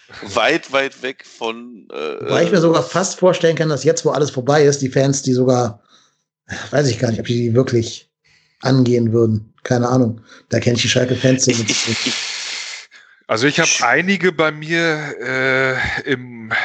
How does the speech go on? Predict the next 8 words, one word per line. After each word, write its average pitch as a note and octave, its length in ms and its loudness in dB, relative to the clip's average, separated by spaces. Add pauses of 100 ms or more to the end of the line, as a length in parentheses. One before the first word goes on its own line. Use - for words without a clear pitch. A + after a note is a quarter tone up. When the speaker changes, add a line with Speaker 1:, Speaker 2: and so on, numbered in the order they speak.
(100)
Speaker 3:
Umfeld B2 760 2
und A2 200 -8
Freundeskreis A2+ 960 -2
und G#2 180 -8
so, G#2 500 0 (380)
die A2 560 -2 (760)
waren G2+ 280 0
schon G2 600 -2